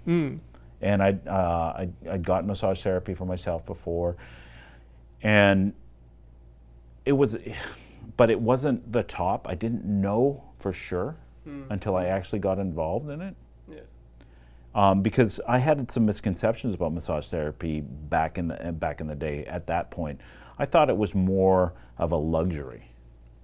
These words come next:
Speaker 1: Right.
Speaker 2: And I didn't realize, um, how amazing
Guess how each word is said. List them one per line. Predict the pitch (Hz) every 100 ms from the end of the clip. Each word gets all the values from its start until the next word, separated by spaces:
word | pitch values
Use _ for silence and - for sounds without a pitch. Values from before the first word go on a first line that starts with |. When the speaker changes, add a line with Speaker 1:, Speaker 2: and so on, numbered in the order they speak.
| -
Speaker 1:
Right. | 165 147 - - - - - -
Speaker 2:
And | 95 90 87 85 85 -
I | 98
didn't | 107 76 95
realize, | 101 101 95 87 85 87 80 - - - - -
um, | 90 82 76 78
how | 67 92
amazing | 80 87 85 82 82 82 78 76